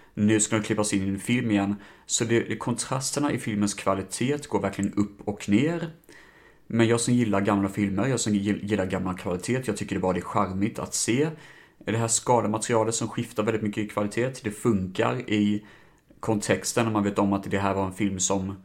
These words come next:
verkligen inte har lanserats i den här formen förr. Hade det varit en skitig film som typ, eh, Robocop eller Starship Troopers och sånt, då hade jag ju verkligen varit förbannad på att kvaliteten hade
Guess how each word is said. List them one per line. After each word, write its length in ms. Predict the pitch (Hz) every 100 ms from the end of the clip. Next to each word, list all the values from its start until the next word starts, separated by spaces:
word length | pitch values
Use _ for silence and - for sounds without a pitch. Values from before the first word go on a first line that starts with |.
| _ _ -
verkligen 560 | 104 101 - 98 98 -
inte 340 | 107 92 98
har 300 | 95 95 92
lanserats 680 | 95 98 - 127 127 104 -
i 60 | 98
den 100 | 95
här 80 |
formen 460 | 90 - 95 92 92
förr. 400 | - 127 113 - - _ _ _ _ -
Hade 120 | - 117
det 60 |
varit 200 | 110 107
en 100 | 107
skitig 500 | - 113 101 120 107
film 180 | 110 101
som 160 | 104 101
typ, 220 | 101 98 - - - - - -
eh, 340 | 104 95 92
Robocop 800 | 92 95 113 110 104 107 101 -
eller 680 | 104 95 95 95 95 98 -
Starship 400 | 92 98 104 101
Troopers 480 | - 110 107 101 101
och 100 | 101
sånt, 260 | 104 98 -
då 200 | 107 101
hade 140 | 98
jag 140 | 95
ju 60 | 92
verkligen 520 | 92 92 90 95 90
varit 200 | 90 -
förbannad 520 | - 92 95 98 90
på 80 | -
att 240 | 92 - - - -
kvaliteten 500 | - 95 98 92 92
hade 220 | 92 90